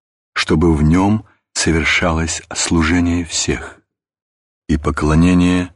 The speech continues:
вечным ипостасям Троицы твоей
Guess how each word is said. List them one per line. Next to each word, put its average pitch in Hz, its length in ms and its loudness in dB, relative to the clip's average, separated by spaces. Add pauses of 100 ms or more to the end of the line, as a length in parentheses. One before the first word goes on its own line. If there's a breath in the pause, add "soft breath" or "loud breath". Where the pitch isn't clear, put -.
(400)
вечным 87 640 0
ипостасям 92 760 -2
Троицы 80 640 0
твоей 71 520 -2